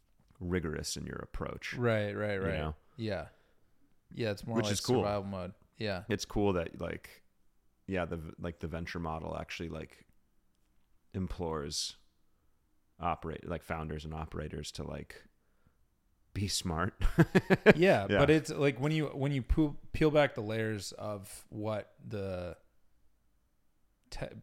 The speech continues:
Speaker 2: tech company building practice is, it is the scientific method in a lot of ways.
Speaker 1: Mm-hmm.
Speaker 2: And yeah, it's kind of tied to venture and software, but it's also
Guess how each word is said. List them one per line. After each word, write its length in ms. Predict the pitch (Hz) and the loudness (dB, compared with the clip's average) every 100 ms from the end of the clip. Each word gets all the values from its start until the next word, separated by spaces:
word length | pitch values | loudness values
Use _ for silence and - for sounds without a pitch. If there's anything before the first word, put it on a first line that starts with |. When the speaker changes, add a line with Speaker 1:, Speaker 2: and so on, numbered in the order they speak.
| - | -6
Speaker 2:
tech 280 | - 131 - | 0 0 0
company 340 | - 113 110 | -6 -6 -6
building 400 | 104 107 104 101 - | -6 -6 -6 -6 -6
practice 500 | 107 104 - 95 - | -4 -4 -6 -10 -10
is, 340 | 104 95 92 | -8 -8 -8
it 120 | 95 | -12
is 300 | - 120 107 | -4 -2 -2
the 100 | 101 | -6
scientific 600 | 90 98 92 98 92 85 82 | -8 -6 -8 -10 -12 -12 -12
method 420 | 90 - 82 82 | -12 -12 -12 -12
in 80 | 78 | -12
a 60 | |
lot 160 | 60 62 | -12 -12
of 60 | 85 | -12
ways. 300 | 98 113 107 | -10 -4 -2
Speaker 1:
Mm-hmm. 300 | 87 82 73 - _ _ | 0 0 -4 -10 _ _
Speaker 2:
And 600 | 113 110 104 101 92 - - _ _ _ _ _ _ _ _ _ _ _ _ _ _ _ - | -4 0 0 -2 -6 -10 -18 _ _ _ _ _ _ _ _ _ _ _ _ _ _ _ -2
yeah, 240 | 165 101 | 0 2
it's 140 | 92 - | -2 -8
kind 340 | - 117 117 | -4 -2 0
of 120 | 101 | -4
tied 300 | - 110 95 | -2 0 0
to 80 | - | -6
venture 380 | 92 95 92 92 | -6 -6 -6 -8
and 140 | 92 | -10
software, 400 | - 85 82 76 | -6 -6 -6 -8
but 140 | 80 71 | -8 -8
it's 180 | 67 73 | -8 -8
also 300 | 65 - | -8 -10